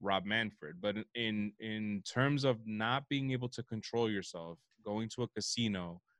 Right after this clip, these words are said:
and now causing all of this to happen, that's on you. That's not on Rob Manfred. Like, you, who,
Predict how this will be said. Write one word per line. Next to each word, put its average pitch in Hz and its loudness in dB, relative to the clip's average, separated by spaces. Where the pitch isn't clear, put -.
and 107 -4
now 107 0
causing 113 6
all 110 8
of 107 4
this 110 0
to 104 -2
happen, 120 2
that's 131 4
on 107 4
you. 113 6
That's 92 2
not 113 6
on 87 0
Rob 85 0
Manfred. 95 0
Like, 107 2
you, - -4
who, 123 0